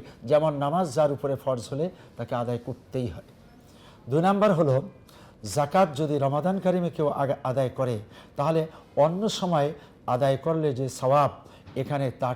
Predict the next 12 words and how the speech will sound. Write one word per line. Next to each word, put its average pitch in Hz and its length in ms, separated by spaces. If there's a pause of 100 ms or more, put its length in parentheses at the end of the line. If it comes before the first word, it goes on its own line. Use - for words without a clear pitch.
চেয়ে 170 260 (240)
সত্তর 196 600
গুণ 156 180
বেশি 139 300
সওয়াব। - 340 (640)
রমাদান 196 540
কারিমে 165 560
যাকাত 151 560
আদায় 139 320
করলে 143 440 (280)
সত্তর 208 580
গুণ 185 160